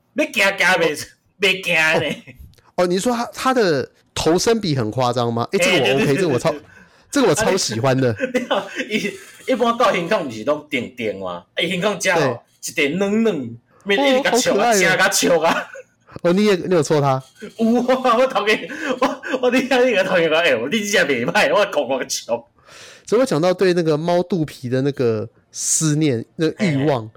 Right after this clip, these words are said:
Speaker 1: 嘿，嘿。
Speaker 2: 我前几天发生一个蠢事。
Speaker 1: 嘿，嘿，嘿，嘿。
Speaker 2: 就是那个我女和猫睡在床的一边，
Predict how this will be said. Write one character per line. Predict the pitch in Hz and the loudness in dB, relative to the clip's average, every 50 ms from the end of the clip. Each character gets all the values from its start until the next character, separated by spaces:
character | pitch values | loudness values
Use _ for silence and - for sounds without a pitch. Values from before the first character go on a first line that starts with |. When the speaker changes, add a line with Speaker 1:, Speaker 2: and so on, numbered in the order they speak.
| _ _ _ _ _ | _ _ _ _ _
Speaker 1:
嘿， | - 123 | -8 -4
嘿。 | 110 | -2
Speaker 2:
我 | 160 151 | -2 0
前 | - 226 | 0 0
几 | 196 | 2
天 | 185 180 | 2 0
发 | 175 185 180 | 0 0 0
生 | 175 185 | 0 2
一 | |
个 | 170 156 | 0 0
蠢 | - - - 110 101 | -2 -2 -4 -4 -4
事。 | 98 - - 127 107 98 - _ _ _ _ | -4 -4 -4 -4 -6 -6 -10 _ _ _ _
Speaker 1:
嘿， | - 123 120 | -6 -6 -6
嘿， | 113 104 | -6 -6
嘿， | 110 104 98 95 104 | -6 -6 -6 -6 -8
嘿。 | 107 92 90 90 - | -8 -10 -12 -10 -6
Speaker 2:
就 | - - | -4 -2
是 | 185 226 226 | -2 0 0
那 | 220 214 | 0 0
个 | 220 175 156 139 127 123 120 120 117 117 - _ _ - | 0 0 0 2 2 2 2 0 0 -2 -6 _ _ -4
我 | 156 165 185 | 0 0 2
女 | 190 175 143 131 131 | 2 2 2 2 2
和 | 139 139 135 127 | 2 2 0 0
猫 | 131 135 131 131 131 | 0 0 0 0 0
睡 | - - 151 | 0 0 0
在 | 147 139 | 0 0
床 | - - - 117 | -2 -4 -6 -4
的 | 110 120 | -2 -2
一 | 120 120 | -2 -2
边， | 120 - 123 110 107 110 | -2 -2 -2 -2 -2 -4